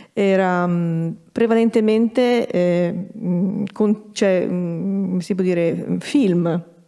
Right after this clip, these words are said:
no? Quindi, eh, io mi aspettavo di trovare diverse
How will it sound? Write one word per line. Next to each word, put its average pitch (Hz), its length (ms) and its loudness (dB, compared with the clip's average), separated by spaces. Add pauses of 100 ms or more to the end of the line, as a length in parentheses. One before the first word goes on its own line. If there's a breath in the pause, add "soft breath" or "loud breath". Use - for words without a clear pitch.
(140)
no? 220 220 -2 (560 loud breath)
Quindi, 208 240 2
eh, 190 440 0
io 185 40 2
mi 208 60 2
aspettavo 214 420 0
di 190 100 2
trovare 196 340 0
diverse 185 640 0